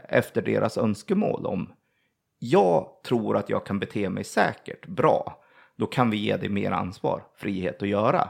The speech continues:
frihet att röra dig i trafiken." Det är precis som små barn och stor trafik. Vi låter inte våra allra minsta springa på motorvägen, för det är inget bra.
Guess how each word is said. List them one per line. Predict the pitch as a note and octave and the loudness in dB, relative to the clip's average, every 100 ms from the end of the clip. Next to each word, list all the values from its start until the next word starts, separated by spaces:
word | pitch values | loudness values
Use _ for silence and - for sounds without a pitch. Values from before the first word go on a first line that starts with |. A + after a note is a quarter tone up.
| - - | -4 -6
frihet | A2 G2+ F#2+ | -2 -2 -2
att | F#2+ | -2
röra | G2 A2+ | 2 2
dig | D#3 F2+ | 2 0
i | |
trafiken." | - - - - - | -6 -10 -10 -8 -2
Det | F#3 | 0
är | |
precis | - G3+ - - | 0 -2 -2 -4
som | F3 | -4
små | - C3 A2 | 0 2 4
barn | G2+ F#2+ G2 F#2+ G2 - _ _ | 4 4 4 2 -2 -10 _ _
och | B2 B2 | 0 0
stor | - G#2 G2 - | 0 -2 -4 -4
trafik. | G#2 D3+ - - - - _ _ _ _ - - | -4 -2 -6 -8 -20 -20 _ _ _ _ -20 -10
Vi | G2 C#3+ | 0 4
låter | D3+ D3+ D3+ | 6 6 6
inte | C3+ C3+ B2 | 4 4 2
våra | A#2+ A#2+ A#2+ | 6 8 8
allra | B2 C#3 | 6 6
minsta | C#3 A#2+ A#2 - G#3 | 4 4 0 0 -2
springa | - G2+ G#2 G#2+ | 0 0 2 0
på | A2 | 2
motorvägen, | A2 G2+ D3 G#3+ C#3+ - - | 2 2 2 6 6 4 -4
för | - | -2
det | G#2+ | 0
är | |
inget | G#2 G#2 | 0 0
bra. | - - | -2 -2